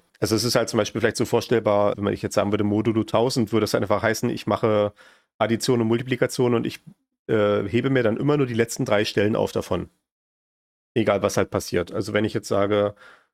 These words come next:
äh, neunhundertneunundneunzig plus dreihundertdreiunddreißig modulo tausend wäre dann halt dreihundertzweiunddreißig, weil ich komme zwar erst zu tausenddreihundertzweiunddreißig, aber dann schneide ich halt vorne die Tausender Stelle weg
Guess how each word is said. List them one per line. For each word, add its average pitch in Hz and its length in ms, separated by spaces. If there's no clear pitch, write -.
äh, 101 400
neunhundertneunundneunzig 107 1200
plus - 600
dreihundertdreiunddreißig 107 1200
modulo 123 380
tausend 120 460
wäre 120 180
dann 117 220
halt 117 340
dreihundertzweiunddreißig, 107 960
weil 95 140
ich - 80
komme - 160
zwar 110 200
erst 113 180
zu 113 80
tausenddreihundertzweiunddreißig, 101 1160
aber 110 100
dann 104 100
schneide 110 240
ich - 100
halt 110 140
vorne 113 240
die 110 300
Tausender 113 280
Stelle 95 300
weg - 280